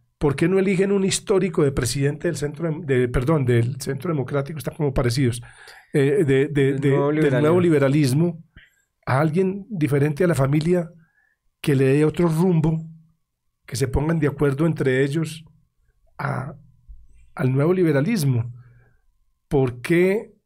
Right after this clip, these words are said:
Speaker 1: no explican cómo está funcionando el tema de la reposición de gastos al interior del nuevo liberalismo? Porque la verdad es que cuando la Corte Constitucional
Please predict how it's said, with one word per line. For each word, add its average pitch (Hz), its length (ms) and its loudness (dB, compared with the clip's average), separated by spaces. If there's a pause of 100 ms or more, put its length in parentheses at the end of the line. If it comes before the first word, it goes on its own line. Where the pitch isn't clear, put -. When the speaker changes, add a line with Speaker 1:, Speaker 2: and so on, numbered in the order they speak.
(100)
Speaker 1:
no 170 500 0
explican 180 920 -4
cómo 180 300 2
está - 340 -2
funcionando 160 720 0
el 156 100 -8
tema 175 220 -2
de 156 60 -2
la 139 80 -4
reposición 127 560 -6
de 156 100 -4
gastos 170 420 -6
al 151 120 -2
interior 127 340 -4
del 156 180 -6
nuevo 160 260 -2
liberalismo? 131 760 -6 (1200)
Porque 123 300 -2
la 120 160 2
verdad 120 360 2
es 175 120 -2
que 226 460 -2
cuando 127 360 0
la 120 140 0
Corte 143 300 -2
Constitucional 123 1000 -2